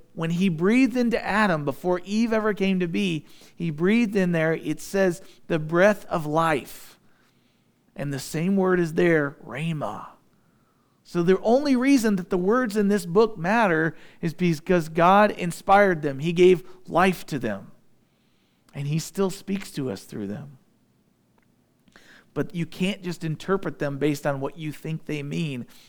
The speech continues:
They have to agree with the rest of the Word of God. This is Bible Study one oh one. The best commentary on the Bible is the Bible itself. And, and oftentimes we have so many resources.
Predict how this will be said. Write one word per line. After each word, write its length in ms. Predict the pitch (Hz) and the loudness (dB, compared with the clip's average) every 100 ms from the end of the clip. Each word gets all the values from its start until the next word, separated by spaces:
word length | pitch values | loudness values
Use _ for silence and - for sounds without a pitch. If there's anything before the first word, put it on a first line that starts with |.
| - | -12
They 100 | 110 | -10
have 300 | 123 156 - | -6 -6 -6
to 120 | 165 | -6
agree 340 | 143 165 156 143 | -6 -4 -2 -2
with 200 | 143 143 | -4 -4
the 60 | |
rest 280 | 131 120 - | -2 -2 -4
of 80 | 113 | -8
the 80 | 113 | -6
Word 180 | 120 | -6
of 80 | 110 | -6
God. 400 | 123 117 107 - - _ _ _ _ _ _ | -4 -2 -4 -10 -20 _ _ _ _ _ _
This 160 | 131 143 | -14 -14
is 100 | 143 | -4
Bible 380 | 143 170 180 | 0 2 0
Study 340 | - - 175 165 | -2 0 0 0
one 220 | 156 156 | -2 -4
oh 100 | 151 | -4
one. 400 | 143 135 107 98 - _ _ _ | -2 -4 -4 -8 -16 _ _ _
The 100 | 131 | -10
best 380 | 147 156 185 - | 0 0 0 -2
commentary 680 | 196 202 214 196 170 165 | 2 2 2 0 0 0
on 120 | 160 156 | 0 -2
the 80 | |
Bible 640 | 135 151 147 123 110 107 - _ _ _ _ _ _ _ _ _ | -2 0 0 -2 -6 -12 -16 _ _ _ _ _ _ _ _ _
is 180 | - 123 | -20 -14
the 100 | 143 | -10
Bible 420 | 143 139 151 160 | -2 0 2 0
itself. 720 | 151 - 165 143 - - - - _ _ _ _ _ _ _ _ - | -2 -4 -4 -4 -6 -14 -20 -20 _ _ _ _ _ _ _ _ -10
And, 220 | 165 156 - | -8 -8 -6
and 140 | 160 | -2
oftentimes 760 | 156 196 208 190 175 202 185 156 | 2 2 2 -2 0 0 0 -2
we 260 | 185 190 | -2 -2
have 240 | - 165 160 | -2 -2 -2
so 220 | - 196 | -2 0
many 200 | 208 175 | 2 0
resources. 880 | 165 202 208 - 160 - 110 - | 0 -2 -2 -4 -4 -4 -10 -12